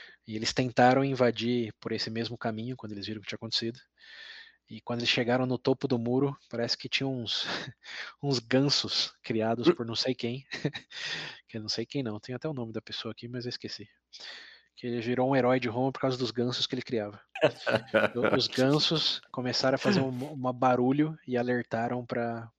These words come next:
Speaker 1: pro-, pros
Speaker 2: Hum.
Speaker 1: gauleses invadindo Roma por
Speaker 2: Olha
Speaker 1: ali.
Speaker 2: só.
Speaker 1: É, o exército prontamente foi lá e, e conseguiram mitigar e, mitigar não, né?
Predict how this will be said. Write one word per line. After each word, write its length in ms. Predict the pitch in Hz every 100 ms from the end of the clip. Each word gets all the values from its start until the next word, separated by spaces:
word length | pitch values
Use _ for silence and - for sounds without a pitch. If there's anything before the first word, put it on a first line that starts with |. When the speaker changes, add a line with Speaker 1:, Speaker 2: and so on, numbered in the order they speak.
| -
Speaker 1:
pro-, 280 | 120 110 113
pros 200 | - 113
Speaker 2:
Hum. 40 |
Speaker 1:
gauleses 440 | 82 80 113 107 117
invadindo 680 | 117 113 107 113 113 110
Roma 360 | 110 - 131 147
por 100 | 143
Speaker 2:
Olha 60 | 110
Speaker 1:
ali. 100 | 110
Speaker 2:
só. 260 | 64 76 104 - - _ -
Speaker 1:
É, 120 | 107
o 60 | 113
exército 420 | 110 117 120 117
prontamente 560 | 127 123 120 120 120
foi 180 | - 117
lá 240 | 107 113 139 _ _ - - _ _ _ _
e, 460 | 101 98 95 95 - _ -
e 80 | 135
conseguiram 520 | 113 - 113 110 110
mitigar 500 | 110 - 107 104 101
e, 180 | 98 98
mitigar 320 | 107 - 120
não, 160 | 104
né? 100 | 98